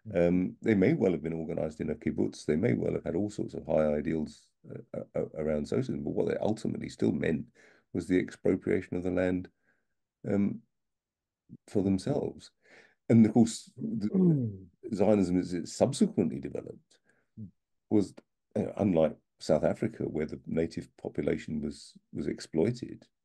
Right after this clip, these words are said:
Speaker 2: here in, in, in Palestine, uh, they were simply excluded at every opportunity. And the, the Zionist trade union movement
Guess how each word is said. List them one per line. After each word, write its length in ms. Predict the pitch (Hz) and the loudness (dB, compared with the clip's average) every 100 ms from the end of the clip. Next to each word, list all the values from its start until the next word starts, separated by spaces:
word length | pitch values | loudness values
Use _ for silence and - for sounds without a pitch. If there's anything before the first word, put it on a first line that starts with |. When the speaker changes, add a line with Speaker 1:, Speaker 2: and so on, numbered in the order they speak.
| _ | _
Speaker 2:
here 400 | - 87 123 - - | -2 2 2 0 -6
in, 500 | - 78 80 82 76 - | -6 -4 -4 -6 -10 -10
in, 260 | 82 71 71 | -8 -8 -10
in 100 | - - | -12 -8
Palestine, 600 | 80 117 - - - 95 - | -4 -4 -6 -10 -10 -14 -6
uh, 400 | 87 85 87 85 - | -4 -2 -4 -6 -12
they 240 | - 95 | -10 -4
were 180 | 87 90 - - | -2 -2 -4 -14
simply 300 | - 90 98 | -4 -4 -2
excluded 500 | 92 - 98 139 - | -6 -2 0 0 0
at 60 | - | -4
every 240 | - 90 | -2 -2
opportunity. 560 | 92 98 - 69 65 65 - - - | -2 -2 -2 -2 -4 -12 -20 -18 0
And 360 | 92 98 95 - - | 4 8 6 4 -10
the, 640 | - - - - 92 - - - | -10 -10 -6 -6 -2 -2 -2 -8
the 80 | |
Zionist 440 | - 90 90 87 - | 2 4 4 2 -2
trade 220 | 82 80 | -2 0
union 300 | 92 92 90 | 2 2 2
movement 400 | 90 87 92 120 | 0 -2 -2 -4